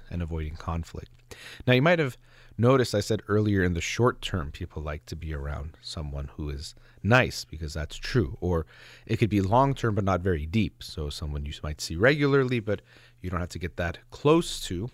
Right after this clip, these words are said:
Someone who's nice makes things very easy. But people tend not to want to get very close with someone who is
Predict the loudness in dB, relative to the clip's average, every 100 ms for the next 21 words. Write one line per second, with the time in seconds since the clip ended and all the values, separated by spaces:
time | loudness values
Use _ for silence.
0 | _ -4 0 0 0 2 4 6 4 0
1 | -2 -2 -4 -4 -4 -2 -2 0 -4 -6
2 | -20 -20 -2 4 4 4 -2 -8 -16 -20
3 | -20 -20 -4 -2 0 0 2 0 -2 2
4 | 4 6 4 4 2 0 -4 2 4 4
5 | 2 2 0 0 2 0 -2 -10 0 2
6 | 2 0 -8 -8 -4 -4 -4 -6 -6 -6
7 | -6 -10